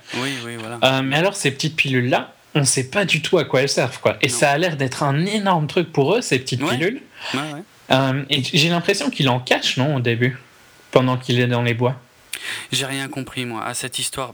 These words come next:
Speaker 1: de pilule. C'est vrai qu'il dit qu'il, il a pas pu en prendre parce qu'il les a perdues.
Speaker 2: Ouais.
Speaker 1: Mais est-ce que, est-ce que c'est vrai ou pas ? J'ai pas compris.
Speaker 2: J'ai l'impression qu'il essaye de se créer un stock de pilules, quoi.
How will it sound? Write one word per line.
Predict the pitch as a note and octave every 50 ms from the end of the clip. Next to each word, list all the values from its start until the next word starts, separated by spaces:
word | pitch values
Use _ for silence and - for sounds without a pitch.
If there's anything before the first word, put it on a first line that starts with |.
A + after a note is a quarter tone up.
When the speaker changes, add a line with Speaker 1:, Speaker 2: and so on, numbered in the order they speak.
| - - -
Speaker 1:
de | C3 C3 B2+
pilule. | - - - C3 C3 C#3 D3 D3 C3+ - - - - - - -
C'est | - - - C#3
vrai | C3+ D#3+ F3
qu'il | F3 - E3 D#3
dit | C3+ D3 F3 F3+ -
qu'il, | - - D3+ D3 C#3+ C#3 C#3 C#3 C3+ C3+ C3 C3 B2+ A#2+ - B2
il | B2+ B2+
a | B2+
pas | B2 - C3+
pu | - -
en | C#3+ C#3
prendre | C3 - D#3 D#3 D3
parce | C3+ B2 -
qu'il | - C#3 B2+
les | B2 A#2+
a | B2
perdues. | - - C3 B2+ C3 B2+ C#3 E3+ G#3 A#3+ - _ - - -
Speaker 2:
Ouais. | - C3 B2 - - - - - -
Speaker 1:
Mais | - B2+ C3 C3 B2+
est-ce | C3+ C3 -
que, | - - C3+ C3 C3 A#2 G#2
est-ce | B2 B2+ -
que | - C#3
c'est | B2 - - B2
vrai | A#2 A#2+ C3 C#3
ou | C#3
pas ? | B2+ - C3 C3 C3
J'ai | A#2+ A2+
pas | - A#2+
compris. | A2 - A#2 - - F2+ - - -
Speaker 2:
J'ai | - D3+ E3
l'impression | F#3 F#3+ F#3+ - G#3+ G#3+ - C4
qu'il | - - F3+ E3
essaye | E3+ E3 - - - _ F#3 F#3+ F#3+
de | D#3+ D3+
se | - - D#3+
créer | C3+ - - E3+ E3+ F3+ F#3
un | E3+ C#3+ C3
stock | - - - E3+ E3+ D#3+
de | D3 C#3
pilules, | C3 - - C3+ B2+ B2+ A#2+ A2+
quoi. | A#2 - G#2+ A#2